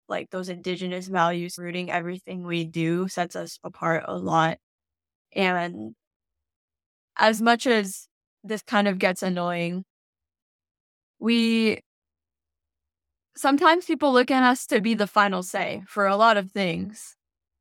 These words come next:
Um, like I said, as annoying as it can be, like, we're always asked to do stuff. Even, like, our Kalo leaders can attest to this, that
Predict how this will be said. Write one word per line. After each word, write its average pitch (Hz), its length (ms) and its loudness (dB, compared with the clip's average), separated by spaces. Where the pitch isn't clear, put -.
Um, 185 520 -2
like 196 420 -2
I 220 40 -2
said, 202 240 0
as 196 120 -2
annoying 214 400 0
as 190 160 -6
it 185 140 -4
can 180 180 -10
be, 170 300 -10
like, 170 260 -10
we're 190 300 -4
always 196 260 2
asked 185 320 0
to 185 80 -12
do 170 200 -14
stuff. 160 360 -8
Even, 185 420 -8
like, - 380 -4
our 196 160 4
Kalo 180 640 -2
leaders 180 400 -10
can 165 420 -8
attest 180 440 -6
to 175 100 -10
this, 156 320 -10
that 165 240 -2